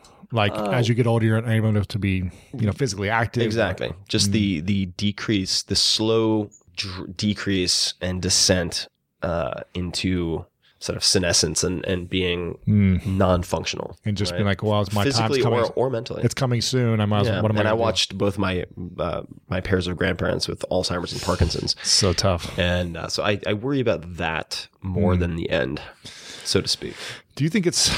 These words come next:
Speaker 1: I mean, I think I listened in your episode with Peter Thiel where he talked about his mission is now to, like, figure out how to extend life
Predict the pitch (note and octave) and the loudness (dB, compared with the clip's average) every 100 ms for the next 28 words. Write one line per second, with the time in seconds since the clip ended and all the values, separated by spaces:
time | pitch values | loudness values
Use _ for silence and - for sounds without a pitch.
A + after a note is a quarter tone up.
0 | - - - - - - _ - C3 B2 | -2 -6 -8 -10 -10 -10 _ -2 2 2
1 | A#2+ D3+ F3 B2 A2+ - A2 - G2+ G2 | 0 0 0 2 2 0 -2 -2 -2 0
2 | A2+ A2 F#2 - A2+ - - A2 F#2+ - | 2 2 -2 -2 -2 0 0 2 2 0
3 | G#2+ F#2 - - C3+ A2 F#2 F#2+ F#2 A2 | -2 -2 -6 -2 2 2 2 2 2 0
4 | - G#2+ - G2 G2 F#2+ F#2 - - - | 2 0 2 0 2 2 2 -2 -6 -8
5 | _ _ - - C3+ G#2+ A2+ - G#2+ G2 | _ _ -6 -2 0 0 0 2 2 2
6 | G2 G2 G2 F#2+ F#2+ - G2 F#2 F#2+ F2+ | 2 2 2 2 0 0 2 2 2 0
7 | - G2+ F2+ G2 F#2 - - | -2 -2 0 0 0 -4 -10